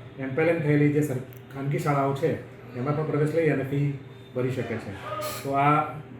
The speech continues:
સી જી એમ એસની વાત હતી. ત્યાર પછીની વાત આવે છે નમો લક્ષ્મી યોજના. નમો લક્ષ્મી યોજના માત્ર કન્યાઓ માટે છે કે જે કન્યાઓ ધોરણ નવમાં પ્રવેશ પામે છે એ કન્યાઓને દર મહિને પાંચ, પાંચસો રૂપિયા, એવી, એવી રીતે દસ મહિનાના પાંચસો રૂપિયા મળવાપાત્ર થાય છે.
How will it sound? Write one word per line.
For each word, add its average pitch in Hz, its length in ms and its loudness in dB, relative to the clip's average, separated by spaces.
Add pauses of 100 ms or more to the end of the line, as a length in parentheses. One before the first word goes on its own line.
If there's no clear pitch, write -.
(120)
સી 147 60 -4
જી 143 120 -2
એમ 160 120 2
એસની 156 200 0
વાત 156 180 0
હતી. 160 140 0
ત્યાર 147 280 4
પછીની 165 300 0
વાત 156 220 2
આવે 151 180 2
છે 156 200 0
નમો 143 220 0
લક્ષ્મી 143 320 0
યોજના. 107 280 -2 (520)
નમો 143 180 0
લક્ષ્મી 170 320 -2
યોજના 160 300 2
માત્ર 147 240 0
કન્યાઓ 131 360 0
માટે 107 220 -2
છે 104 120 -10 (360)
કે 151 80 -2
જે 160 240 8
કન્યાઓ 147 360 0
ધોરણ 139 240 -2
નવમાં 139 360 0
પ્રવેશ 135 340 -2
પામે 139 240 0
છે - 160 -6 (500)
એ 117 140 4
કન્યાઓને 147 640 2 (420)
દર 160 220 2
મહિને 151 280 4
પાંચ, 151 300 -2 (160)
પાંચસો 143 300 0
રૂપિયા, 123 260 -2 (340)
એવી, 135 180 -4
એવી 147 240 2
રીતે 156 160 2
દસ 147 260 0
મહિનાના 147 260 4
પાંચસો 135 320 -2
રૂપિયા 135 280 0
મળવાપાત્ર 123 500 -4
થાય 143 220 0
છે. 107 160 -4